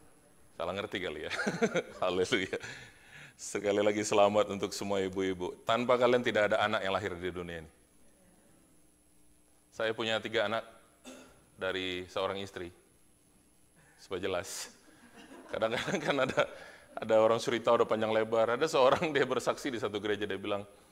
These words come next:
"Saya diberkati dengan anak yang luar biasa." Ada tujuh anak saya, tepuk tangan semua. Dari enam istri yang berbeda. Wah, langsung satu gereja langsung shoot gitu. Ternyata sudah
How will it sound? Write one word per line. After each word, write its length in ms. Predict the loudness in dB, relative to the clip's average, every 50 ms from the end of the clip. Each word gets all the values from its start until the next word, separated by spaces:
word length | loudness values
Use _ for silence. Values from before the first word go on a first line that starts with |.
| _ _ _ -20 _
"Saya 220 | -8 -4 -4 -2 -2
diberkati 500 | 0 0 0 2 4 4 4 4 2 0
dengan 240 | 2 0 0 0
anak 240 | 0 0 0 0 -2
yang 140 | -2 -4 0
luar 180 | 0 2 0 0
biasa." 480 | -2 -4 -4 -4 -4 -4 -4 -4 -6 -6 -10 -16 -20 _ _ -20 _ _ _ _ _ _ _ _
Ada 80 | -14 -6
tujuh 500 | -2 -2 -2 0 0 0 0 0 -2 -6
anak 240 | -8 -8 -8 -8 -10
saya, 120 | -12 -14 -12
tepuk 240 | -14 -14 -16 -12 -10
tangan 240 | -8 -8 -8 -8 -8
semua. 220 | -10 -10 -12 -20 -20 -20 -20 _ _ _ -20 -20 -20 _ _ _ _ _ _
Dari 400 | -4 -2 0 0 2 0 0 -2 -4 -10 -16 -14 -8
enam 240 | -2 -2 -2 -2 -2 -6
istri 240 | -8 -6 -4 -2 -2
yang 80 | -2
berbeda. 400 | -2 -6 -6 -4 -4 -4 -4 -6
Wah, 160 | -8 -8 -10 -10
langsung 320 | -10 -10 -8 -6 -6 -2
satu 240 | 0 0 0 0 0
gereja 240 | 0 0 2 2 2
langsung 260 | 2 2 0 -2 -6 -6
shoot 640 | -8 -12 -12 -8 -4 -2 -2 0 0 0 -2 -2 -4
gitu. 240 | -4 -6 -6 -6 -6 -8 -12 -18 -20 -20 -20 -20 -20 -20 -20 -20 -20 -20 -20 -20 -18 -12
Ternyata 300 | -10 -4 -4 -4 -4 -2
sudah 280 | -4 -4 -2 -2 -2